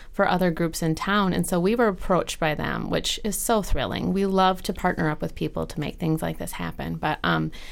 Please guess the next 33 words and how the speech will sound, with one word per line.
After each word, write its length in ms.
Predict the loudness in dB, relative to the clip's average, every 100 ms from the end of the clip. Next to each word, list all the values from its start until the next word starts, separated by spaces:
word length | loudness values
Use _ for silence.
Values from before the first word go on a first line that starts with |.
| -10 -2
the 80 |
Winona 300 | 2 4 4
Fiddlers 640 | 2 2 4 4 4 2 0
is, 400 | 2 2 2 0 -2
um, 460 | 0 0 -2 -2 -4
it's 160 | -4
a 80 | -4
group 320 | 0 0 0
of 140 | -4 -4
talented, 640 | -2 0 0 0 0 0
dedicated 560 | 0 0 -2 -2 -2 -4
students. 640 | -4 -2 -2 -4 -6 -8 -12 -16 -14 -6
Um, 520 | 0 2 2 0 -2 -2
and 500 | -2 -2 -2 -2 -4 -2
they 460 | 0 2 0 0 -2
have 260 | -2 -2 -2
a 60 |
leader 680 | 0 0 0 0 2 0 0
who 100 | -4
brings 300 | -4 -4 -4
them 120 | -6
together 360 | -6 -2 0 0
for 120 | -4
practices. 720 | -10 -4 -4 -2 -4 -2 -2
And, 180 | -2 -6 -8
I 120 | -4
mean, 180 | -2 0 -2
it's, 220 | -2 0
they 120 | 0
work 260 | 0 0 -2
so 280 | -2 0 2
hard. 340 | 0 -2 -4 -10 -14 -14 -6 2
Um, 360 | 4 4 2